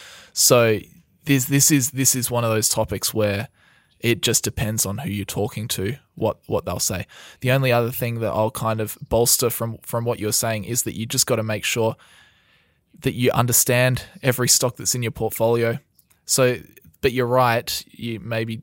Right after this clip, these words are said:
if you can only understand two stocks, then you do start asking yourself, "Well, geez,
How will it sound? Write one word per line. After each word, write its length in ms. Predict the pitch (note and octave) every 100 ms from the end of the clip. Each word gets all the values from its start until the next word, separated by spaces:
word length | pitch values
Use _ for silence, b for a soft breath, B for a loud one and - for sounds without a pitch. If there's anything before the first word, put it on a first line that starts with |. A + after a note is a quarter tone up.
| -
if 180 | A#2+ -
you 60 |
can 140 | A#2 A2+
only 220 | A#2 A2+
understand 580 | A2 G#2+ - A2 G#2+ -
two 200 | - C#3
stocks, 460 | C#3 G#2 A#2 - -
then 200 | A2+ A2
you 120 | G#2
do 300 | A#2 B2+ C3
start 320 | - A2 G#2+
asking 280 | G#2 - G#2
yourself, 380 | G#2 A2 G#2+ -
"Well, 300 | A#2 G#2+ B B B _ -
geez, 420 | B2 A#2+ -